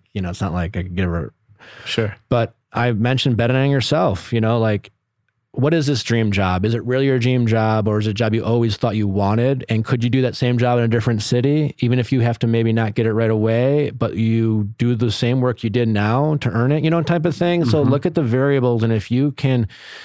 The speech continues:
Speaker 1: if, if the difference between you getting what you really believe you want in your dream is just a little bit more work and, and having to work harder to the person to your right and your left, just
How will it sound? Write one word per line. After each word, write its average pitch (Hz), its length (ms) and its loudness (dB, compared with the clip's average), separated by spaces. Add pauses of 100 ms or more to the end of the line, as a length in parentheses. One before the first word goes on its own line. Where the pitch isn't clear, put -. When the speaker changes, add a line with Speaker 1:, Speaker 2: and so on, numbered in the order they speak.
(880)
Speaker 1:
if, 139 280 -2 (100)
if 123 160 0
the 135 80 2
difference 156 380 2
between 127 960 0
you - 360 -2
getting 123 600 2
what 110 120 0
you 110 160 0
really 123 260 2
believe 113 320 0
you 113 100 2
want 107 340 0
in 120 60 0
your 110 120 2
dream 113 480 0
is 107 160 0
just 107 160 -2
a 110 40 0
little 117 220 0
bit 135 100 0
more 135 200 2
work 120 340 0
and, 104 260 0
and 104 120 0
having 120 240 0
to 117 100 0
work 110 220 0
harder 120 480 0
to 117 80 0
the 107 120 0
person 117 380 -2
to 110 100 -2
your 104 100 2
right 107 300 0
and 120 80 -2
your 107 120 0
left, 113 380 0
just 120 260 -4